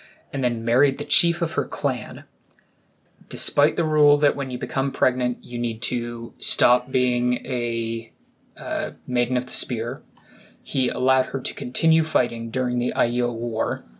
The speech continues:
and she died giving birth to Rand on Dragonmount. Rand's father uh, feeling guilt,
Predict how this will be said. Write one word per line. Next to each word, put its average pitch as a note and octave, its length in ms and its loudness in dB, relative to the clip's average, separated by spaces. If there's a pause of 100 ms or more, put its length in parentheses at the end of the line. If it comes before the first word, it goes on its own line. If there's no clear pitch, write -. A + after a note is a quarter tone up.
(300)
and B2 140 0
she B2 140 2
died B2 300 4
giving A#2+ 260 -4
birth B2 240 0
to A#2 100 0
Rand A#2 260 0
on A#2+ 160 2
Dragonmount. A#2 760 -2 (300)
Rand's B2+ 360 4
father E3 680 2 (480)
uh, A#2 240 0
feeling A#2+ 540 -2
guilt, C3 460 0